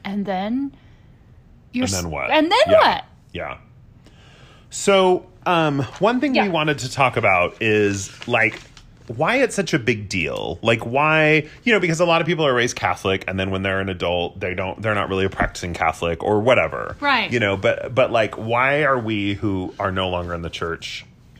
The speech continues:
Speaker 2: so obsessed with it, perhaps?
Speaker 1: <laughs> Yeah.
Speaker 2: And why is it such a big deal?
Speaker 1: Yeah.
Speaker 2: So give us a little on that.
Speaker 1: Because it's all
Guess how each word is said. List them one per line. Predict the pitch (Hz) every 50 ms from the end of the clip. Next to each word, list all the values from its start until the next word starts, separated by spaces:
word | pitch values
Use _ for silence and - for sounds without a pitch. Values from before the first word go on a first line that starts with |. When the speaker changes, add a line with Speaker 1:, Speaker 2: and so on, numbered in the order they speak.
| - - - -
Speaker 2:
so | - - 98 80
obsessed | 73 78 - - 101 101 - - -
with | 104 - 104
it, | 98 -
perhaps? | - 120 110 110 110 98 98 101 214 208 - -
Speaker 1:
<laughs> | 254 220
Yeah. | 202 196 190 190 - - - - - - - - -
Speaker 2:
And | 135 135 135
why | 127 123 123
is | 120 117
it | 120
such | 110 - 120 - -
a | 101
big | 98 92 82 76
deal? | 82 71 57 57 64 80 - -
Speaker 1:
Yeah. | 185 -
Speaker 2:
So | - - 147 139 135 127 127 127 131
give | - 208 202
us | - -
a | 208
little | 202 190 185 185 180
on | 180 180 175
that. | 180 165 110 - - - - - - - - - - - - - - - - - -
Speaker 1:
Because | - 269 254 - - - - 277 262 269 247 240 - -
it's | 277 - - - - - - -
all | - 202 220 214 208 220 220 214 220 214 208